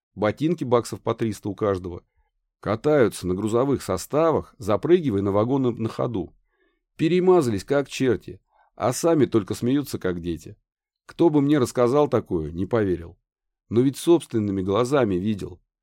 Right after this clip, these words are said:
Откуда у них эта шалость школьная такая? В то, что егеря убьют в лесу, я тоже не поверил.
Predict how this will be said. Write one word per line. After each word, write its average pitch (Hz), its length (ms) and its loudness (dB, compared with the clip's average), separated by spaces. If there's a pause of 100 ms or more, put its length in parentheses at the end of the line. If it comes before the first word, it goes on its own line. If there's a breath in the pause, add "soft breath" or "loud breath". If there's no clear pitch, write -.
(320)
Откуда 175 480 -4
у 170 80 -2
них 165 200 -6
эта 147 200 0
шалость 143 460 -2
школьная 101 420 0
такая? 87 520 -6 (680)
В - 140 -20
то, 165 140 4
что 127 200 -4
егеря 120 360 0
убьют 110 520 -6
в - 20 -2
лесу, 92 420 -6 (300)
я 127 240 0
тоже 110 340 -2
не 82 120 -10
поверил. 90 520 -4